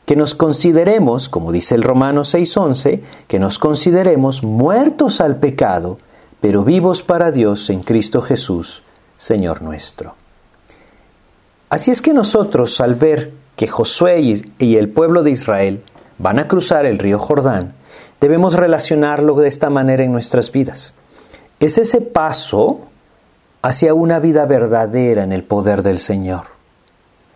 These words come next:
Dejando atrás aquellas cosas que en mi carne me han atado al mundo, me han atado a la incredulidad.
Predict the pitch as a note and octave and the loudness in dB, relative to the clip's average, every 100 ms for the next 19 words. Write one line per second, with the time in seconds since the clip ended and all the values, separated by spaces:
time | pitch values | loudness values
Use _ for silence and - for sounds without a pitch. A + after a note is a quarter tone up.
0 | _ _ _ _ C3+ C3+ G3+ A#3 C4 G#3 | _ _ _ _ -2 0 0 2 2 0
1 | G#3 F#3+ F#3 F3 - B2+ E3 D3 - - | -2 -2 -2 -2 -4 -2 0 0 -2 -2
2 | C#3 - - - B2 A2+ G#2 B2 B2+ G#2 | -2 -2 -4 -2 -2 0 -2 -2 -2 -2
3 | F2 F2+ C3 - - _ _ A2+ C3 F3 | -6 -6 -8 -16 -20 _ _ 0 0 2
4 | G#3+ G3 - - D3 D#3+ C#3+ F2 D#2 - | 0 0 -2 -2 0 0 -2 -4 -6 -12
5 | _ _ A2+ A2 G#2+ A#2+ B2+ A#2+ G2+ - | _ _ -4 -2 0 0 0 -2 -4 -10
6 | _ _ - C3 C#3 F3 F#3 F3+ E3 E3+ | _ _ -8 0 2 2 0 -2 -2 0
7 | F3 C#3 A2 A2+ - - C3 B2+ B2 B2 | 0 0 0 -2 -6 -2 2 2 2 2
8 | A#2 A2+ A2+ A2+ B2+ A2+ | 2 2 2 2 0 -2